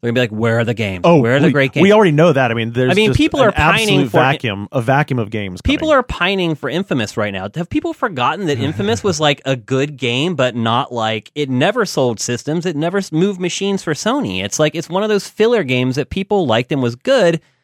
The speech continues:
Speaker 1: but it's not one of those games that everyone talks about and Twitter goes
Speaker 2: Well, I think
Speaker 1: crazy
Speaker 2: the reason
Speaker 1: over.
Speaker 2: they've talked about it is the, is the, the video presentations they made for that game so far have looked pretty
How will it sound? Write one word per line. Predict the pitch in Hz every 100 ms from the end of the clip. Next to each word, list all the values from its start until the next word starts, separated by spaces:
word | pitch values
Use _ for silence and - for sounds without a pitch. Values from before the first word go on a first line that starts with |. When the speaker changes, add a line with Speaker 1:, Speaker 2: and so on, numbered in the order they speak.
| _ _
Speaker 1:
but | 233
it's | 240
not | 294 302
one | 262
of | 240
those | 226
games | 175 175 202
that | 151
everyone | 170 175
talks | 160 160 143 -
about | 139 151
and | 151 139
Twitter | 139 156
goes | 160
Speaker 2:
Well, | 151
I | 139
think |
Speaker 1:
crazy | 165
Speaker 2:
the | 160
reason | 143 135
Speaker 1:
over. |
Speaker 2:
they've | 123
talked | 139 131 123
about | 107
it | 98
is | 95
the, | 104 101
is | - 110
the, | 104 113 110 _
the | -
video | 101 113 190 156 123
presentations | 107 120 104 98 101 104
they | 98
made | 95 95
for | 101
that | 90
game | 95
so | 92 98
far | 101 85
have | 101 95
looked | 87 80 -
pretty | - 90 80